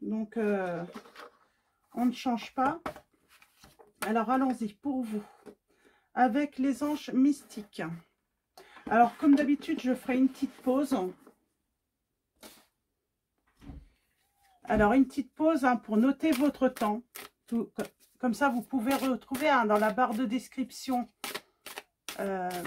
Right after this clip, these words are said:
les, euh, le timing. Vous pouvez également, hein, retrouver, hein, euh, le lien pour mon site internet pour, euh, voilà, demander un rendez-vous, avoir les tarifs également.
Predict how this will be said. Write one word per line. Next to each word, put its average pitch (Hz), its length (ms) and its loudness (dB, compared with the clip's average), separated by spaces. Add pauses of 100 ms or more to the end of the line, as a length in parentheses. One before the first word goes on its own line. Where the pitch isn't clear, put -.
(160)
les, 202 300 2
euh, 165 360 -4 (120)
le 220 180 2
timing. 254 540 4 (580)
Vous 240 80 -2
pouvez 294 400 2
également, 277 540 6
hein, 262 80 4
retrouver, 277 640 -2
hein, 240 320 0
euh, 208 600 2
le 254 160 6
lien 285 220 6
pour 269 200 -2
mon 247 100 2
site - 300 -2
internet 277 720 0 (520)
pour, 349 440 4
euh, 233 540 4
voilà, 214 340 2
demander 269 460 4
un 262 120 4
rendez-vous, 247 760 2
avoir 240 360 2
les 233 160 0
tarifs 277 500 2
également. 208 540 0